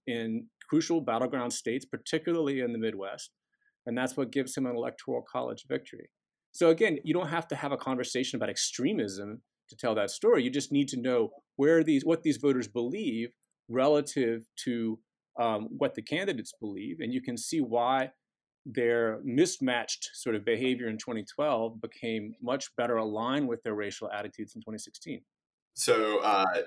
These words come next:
Speaker 2: w-, the first, we're, we're using extreme in a sort of statistical, not in a normative sense. So when we're saying extreme, I mean people at the tails, tail ends of the distribution. So,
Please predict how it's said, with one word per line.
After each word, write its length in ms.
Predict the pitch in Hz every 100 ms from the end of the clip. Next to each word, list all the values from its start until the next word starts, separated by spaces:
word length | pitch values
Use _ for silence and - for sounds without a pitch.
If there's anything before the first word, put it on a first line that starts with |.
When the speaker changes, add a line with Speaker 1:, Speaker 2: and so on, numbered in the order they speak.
| -
Speaker 2:
w-, 180 | - 127
the 140 | 127 127
first, 320 | 190 170 156
we're, 240 | 143 147
we're 80 | 139
using 320 | 143 151 151
extreme 640 | 135 123 - - 123 123 117
in 80 | 110
a 240 | 101 95
sort 160 | - 104
of 60 |
statistical, 760 | - - 110 131 - 110 104 98
not 220 | 101 92
in 60 | 95
a 40 |
normative 440 | 95 104 107 113
sense. 560 | - 113 120 - - -
So 400 | - 110 104 98
when 160 | - 110
we're 200 | 104 98
saying 260 | - 113 107
extreme, 460 | 98 - 110 104
I 80 | 98
mean 140 | 98
people 260 | 98 104 98
at 100 | 95
the 60 | -
tails, 420 | - 98 98 101 90 -
tail 240 | 107 101
ends 200 | 95 95
of 120 | 90
the 60 | -
distribution. 760 | 127 - 95 95 95 110 110
So, 360 | - 101 98